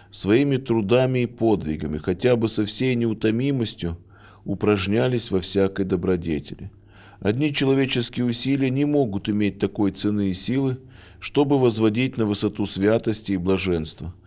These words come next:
если сам Господь не будет при том содействовать нам и направлять сердце наше к тому, что для нас полезно. Потому в каждое мгновение мы должны взывать к Богу с Давидом:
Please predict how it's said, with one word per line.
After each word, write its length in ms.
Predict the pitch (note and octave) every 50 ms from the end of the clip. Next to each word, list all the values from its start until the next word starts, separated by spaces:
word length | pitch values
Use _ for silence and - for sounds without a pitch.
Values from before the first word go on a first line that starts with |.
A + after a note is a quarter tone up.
| - - - - - -
если 260 | - G2 G2+ A2 A2
сам 300 | - - C3 B2 A#2 G#2+
Господь 540 | G#2+ A#2 G#2+ - - - C3 C#3+ C#3 - -
не 80 | A2
будет 420 | G#2 F#2+ A2 B2 B2 A2+ G#2 F2+ -
при 140 | G2+ G#2
том 280 | F#2+ - - A2 G#2 F#2+
содействовать 800 | - - F#2+ F2 E2 G#2 B2 C3+ C#3+ C#3 C#3 B2+ A#2 A#2 A2+ A#2
нам 300 | A#2+ A#2 A#2 A2 A2+ A2 - - - - - - - -
и 120 | - A2
направлять 580 | A2 A2+ G#2+ - A#2+ A#2 A#2+ A#2+ B2 A#2+ G2+ -
сердце 420 | - - C3+ C#3 C3 C3+ - B2+
наше 340 | A#2+ B2 A#2+ A2+ - - G#2
к 80 | G2+
тому, 400 | - - G#2+ G#2+ A2+ B2+ D3 D3
что 220 | C#3+ - - G#2 G2+
для 160 | E2+ F#2 F#2+
нас 260 | F#2 G2+ G#2+ G#2+ G#2
полезно. 600 | G#2+ - A2+ G#2 F#2+ F#2 F2 D#2+ C#2+ D2 C#2 - - - _ _ - - - - - - - _ - -
Потому 320 | - G#2+ - B2 C3+ C3
в 80 | A#2+ -
каждое 420 | - D3+ D3+ D3+ D3 C#3 C3+ C#3 C3+
мгновение 580 | B2+ C3 C3 C3+ C3 B2+ C3+ B2 A#2 G#2+ G#2+
мы 120 | G#2+ A2+ A2
должны 280 | G#2+ A2 G#2 G#2+ A2+
взывать 540 | G#2+ G2+ G#2+ A2+ A2+ A#2+ A#2+ A2+ G#2+ - - - - - - -
к 100 | - E2+
Богу 600 | F2+ F2 G2 G#2+ B2 C#3 C#3 C3 C#3 C3+ C3+ - -
с 140 | G2+ F2
Давидом: 640 | F2 G2+ A2 G#2+ G2+ G#2 G2 F2+ E2+ E2+ E2 E2+ -